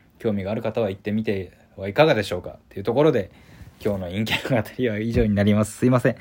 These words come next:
えー、ちょっとね、マイナスなところもあったんで、まあ、もしね、気分というか機嫌を悪くする人もいるかもしれないですよ。これいつ聞かれるかわかんないんで。まあ、ちょっとその際はね、あの、別に年数経ってるとか気にせずにね、ご意見もらえればと思います。はい。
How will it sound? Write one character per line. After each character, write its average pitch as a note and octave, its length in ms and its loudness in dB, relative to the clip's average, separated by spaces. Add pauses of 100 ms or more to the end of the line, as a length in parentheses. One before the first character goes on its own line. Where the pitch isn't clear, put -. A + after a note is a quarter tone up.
(280)
え A2+ 120 0
ー、 - 20 -2
ち - 80 -4
ょ - 20 -2
っ A2 40 -2
と A#2 60 2
ね、 A2 60 4
マ C3+ 140 2
イ D#3+ 40 4
ナ E3+ 100 2
ス F#3 100 2
な F3 80 2
と F3 80 -2
こ F#3 80 0
ろ D#3+ 60 2
も A2+ 100 -2
あ - 20 -4
っ - 60 -6
た A#2 100 -4
ん - 20 -2
で、 F#2+ 240 -4
ま A#2 160 -4
あ、 A#2+ 40 -4
も B2+ 100 -4
し C3 140 -6
ね、 F#2 160 -6 (480)
気 - 120 -6
分 A#2 340 -2
と G#2 80 -6
い - 20 -2
う - 20 -4
か - 100 -6
機 - 160 -8
嫌 A#2 140 0
を A#2+ 40 -4
悪 C3+ 140 0
く - 60 -10
す G#2+ 100 -6
る G#2 220 -2
人 A#2+ 180 -6
も G#2 160 -2
い A2+ 40 -2
る D3 80 -4
か E3 80 0
も A#2+ 80 -4
し - 80 -8
れ A2+ 80 -2
な B2 60 -2
い B2 40 -2
で - 40 -4
す - 60 -8
よ。 E2 100 -12
こ A2 100 -6
れ G#2+ 140 -2
い E2 140 -8
つ - 80 -14
聞 - 120 -18
か G#2 100 0
れ A2 100 2
る A2+ 80 0
か F#2+ 80 -4
わ F#2 80 -2
か A2+ 120 0
ん A2 60 2
な G#2 80 2
い F2 40 -6
ん F2+ 120 -8
で。 G2+ 160 -4 (500)
ま A2+ 100 -2
あ、 G#2+ 40 -4
ち - 100 -12
ょ - 20 -10
っ - 20 -16
と - 60 -16
そ B2+ 80 -2
の B2 140 -2
際 D3+ 180 4
は A2 60 0
ね、 F#2 240 -6
あ G#2 120 -6
の、 G2+ 320 -2 (140)
別 G#2 200 -4
に G#2+ 120 0
年 A2+ 180 0
数 - 160 -4
経 A#2+ 80 -2
っ A2 60 -4
て B2+ 80 -2
る A2 60 -2
と G2 80 -4
か E2+ 60 -8
気 G#2+ 100 -6
に G2+ 100 -2
せ A#2+ 120 0
ず A2 100 -2
に A2 100 0
ね、 A2+ 140 -6 (260)
ご A2+ 120 4
意 A#2 60 0
見 G2 160 -2
も F#2+ 100 -2
ら A2+ 120 2
え C3 60 4
れ C#3+ 60 2
ば D3 120 0
と - 100 -14 (300)
思 F#2 100 -12
い F2+ 80 -10
ま G#2 160 -2
す。 - 240 -18
は A2 180 -2
い。 A#2 100 -2